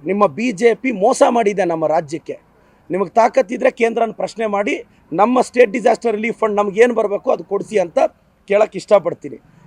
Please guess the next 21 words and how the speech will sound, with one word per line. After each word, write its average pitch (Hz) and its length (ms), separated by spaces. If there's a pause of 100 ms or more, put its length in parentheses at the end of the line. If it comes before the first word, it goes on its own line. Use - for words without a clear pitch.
(160)
ಎರಡನೇದು, 240 600 (800)
ನಮ್ಮ 175 160
ಈಶ್ವರಪ್ಪ 226 480
ಸರ್, 180 380 (500)
ಆ, 143 80 (920)
ಅದೇನೋ 226 240
ಒಂದು 220 140
ಪದ 180 260
ಬಳಸಿದ್ರು 190 440
ನಮ್ಮ 156 160
ಪ್ರಿಯಾಂಕ್ 175 380
ಸರ್ 156 160
ಬಗ್ಗೆ. 135 300 (1080)
ಸರ್, 202 300 (360)
ನೀವು 185 180
ಹಿರಿಯರಿದ್ದೀರಾ 196 540
ಸರ್, 190 240 (840)
ನಾವು 180 160
ಆ 185 120
ಪದ 208 220
ನಿಮ್, 185 440